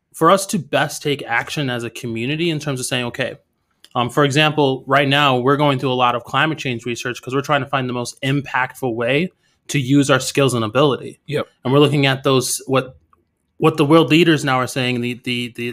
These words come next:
Speaker 1: the crises that the humankind will have over the next sixty years.
Speaker 2: Yeah.
Speaker 1: One of the largest one is climate change.
Speaker 2: Yep.
Speaker 1: Um, and so we're looking at all those things on there, but the other factor is, is that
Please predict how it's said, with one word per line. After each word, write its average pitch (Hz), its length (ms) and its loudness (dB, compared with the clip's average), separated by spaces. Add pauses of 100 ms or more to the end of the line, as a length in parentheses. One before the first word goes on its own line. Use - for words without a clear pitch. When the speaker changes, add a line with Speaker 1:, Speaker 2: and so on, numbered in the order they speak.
Speaker 1:
the - 80 -16
crises 160 600 2
that 127 160 0
the 127 80 -4
humankind 139 840 0
will 131 160 0
have 131 260 2
over 143 120 -4
the 127 100 -4
next 131 280 -4
sixty 143 300 -6
years. 160 420 -4 (220)
Speaker 2:
Yeah. 131 340 2
Speaker 1:
One 156 140 4
of 185 40 8
the 175 80 6
largest 156 340 4
one 143 180 0
is 160 100 -2
climate 117 340 -10
change. - 420 -18 (220)
Speaker 2:
Yep. 123 240 -4 (240)
Speaker 1:
Um, 143 360 4
and 139 160 -4
so 147 160 2
we're 165 80 6
looking 180 280 4
at 143 120 4
all 131 160 4
those 127 200 -4
things 185 260 -2
on 143 120 2
there, 135 140 0
but 127 280 -4 (680)
the 147 160 4
other 190 160 4
factor 143 400 0
is, 139 160 2
is 127 100 -12
that 123 200 0